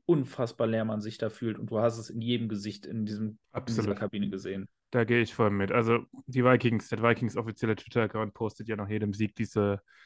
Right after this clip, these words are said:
Speaker 2: Locker-Room-Speech des Head-Coaches. Und, ähm, erstmal ist es krass, was für eine andere Energie da drin ist bei,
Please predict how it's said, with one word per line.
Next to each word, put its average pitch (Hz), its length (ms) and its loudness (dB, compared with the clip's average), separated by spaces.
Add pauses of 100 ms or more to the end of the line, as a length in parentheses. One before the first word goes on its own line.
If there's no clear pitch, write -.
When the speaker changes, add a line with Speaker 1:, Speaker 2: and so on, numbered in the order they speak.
(300)
Speaker 2:
Locker-Room-Speech 117 880 2
des - 320 -8
Head-Coaches. 117 760 2
Und, 107 260 -8
ähm, 104 340 -6 (200)
erstmal 107 320 4
ist - 120 -2
es - 140 -10
krass, - 400 4
was 110 160 4
für - 80 -6
eine 110 160 2
andere 104 560 4 (840)
Energie 117 440 4
da 113 100 8
drin 113 280 2
ist 113 200 -4
bei, 107 380 0